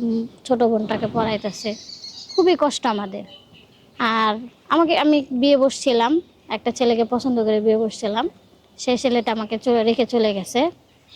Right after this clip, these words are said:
আমি তারে খুবই ভালোবাসলাম, কিন্তু সে আমার ভালোবাসার মর্মতা দেয় নাই। এখন আমি অনেক খোঁজাখুঁজি করছি, তাকে পাই নাই। না পাওয়ার কারণে আমার ফ্যামিলির গতরে ভাবে তাকে আমি ডিভোর্স দিছি। এখন যেহেতু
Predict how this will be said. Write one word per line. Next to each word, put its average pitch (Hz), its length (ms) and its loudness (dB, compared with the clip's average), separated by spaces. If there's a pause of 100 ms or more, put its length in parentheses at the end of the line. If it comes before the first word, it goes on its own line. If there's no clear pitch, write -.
(400)
আমি 311 180 2
তারে 302 200 2
খুবই 320 280 4
ভালোবাসলাম, 247 580 2
কিন্তু 247 160 0
সে 254 180 2
আমার 240 160 0
ভালোবাসার 233 480 2
মর্মতা 226 420 4
দেয় 202 260 -4
নাই। 175 140 -16 (1000)
এখন 311 480 4 (460)
আমি 269 180 4
অনেক 285 300 4
খোঁজাখুঁজি 262 480 4
করছি, 247 260 2
তাকে 233 240 2
পাই 220 260 0
নাই। 330 220 4 (240)
না 233 160 2
পাওয়ার 240 300 4
কারণে 240 360 4
আমার 269 180 4
ফ্যামিলির 240 460 4
গতরে 247 340 6 (260)
ভাবে 262 360 4
তাকে 233 200 0
আমি 214 140 0
ডিভোর্স 247 360 4
দিছি। 339 360 2 (680)
এখন 339 420 6
যেহেতু 311 380 6